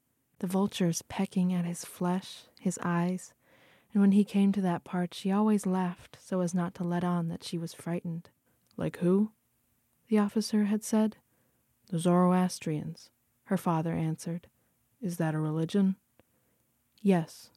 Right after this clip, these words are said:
her father had said. "They leave their dead exposed to the elements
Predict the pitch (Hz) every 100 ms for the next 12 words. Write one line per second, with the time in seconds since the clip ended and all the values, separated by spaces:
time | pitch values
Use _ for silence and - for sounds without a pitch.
0 | _ - 185 - 165 170 170 170 180 175
1 | 170 _ _ _ _ - _ _ 180 165
2 | 170 160 175 165 175 175 180 - - 180
3 | 180 - 202 202 185 180 180 180 185 -